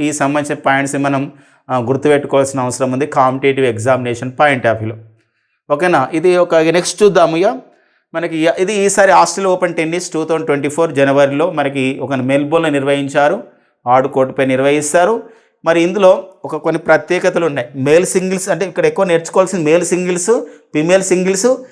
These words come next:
ఈసారి డబుల్స్లలో మేల్ డబుల్స్ మ్యాచెస్ very, very important. ఎందుకోసం అంటే మన రోహన్ బోపన్నకి,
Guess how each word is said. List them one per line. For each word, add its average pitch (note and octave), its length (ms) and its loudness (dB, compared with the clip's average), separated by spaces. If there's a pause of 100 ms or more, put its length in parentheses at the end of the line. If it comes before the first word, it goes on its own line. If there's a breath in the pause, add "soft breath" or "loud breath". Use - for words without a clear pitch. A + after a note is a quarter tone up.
(340 loud breath)
ఈసారి A#3 340 4 (100)
డబుల్స్లలో G#3 600 2 (640 soft breath)
మేల్ G3 260 4
డబుల్స్ A3 380 2
మ్యాచెస్ F3 360 -2 (160)
very, E3 200 0
very D#3+ 180 0
important. A#2 380 -4 (140)
ఎందుకోసం F#3 400 0
అంటే E3+ 160 0
మన D#3 100 2 (100)
రోహన్ D#3+ 360 4
బోపన్నకి, D3 640 -2